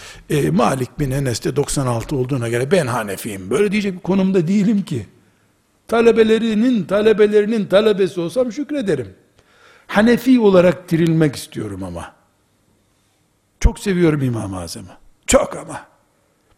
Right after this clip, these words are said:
Sevgimi tartacak bir kantar da bulamıyorum. Bir beşer ne kadar sevilebilirse o kadar seviyorum. Ama bir camide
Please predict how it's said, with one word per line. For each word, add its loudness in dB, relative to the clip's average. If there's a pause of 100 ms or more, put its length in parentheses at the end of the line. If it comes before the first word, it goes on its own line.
(380)
Sevgimi 4
tartacak 2
bir -4
kantar 4
da 4
bulamıyorum. -6 (1300)
Bir 0
beşer 4
ne 2
kadar 2
sevilebilirse 0
o 4
kadar 0
seviyorum. -6 (1400)
Ama 0
bir -2
camide 2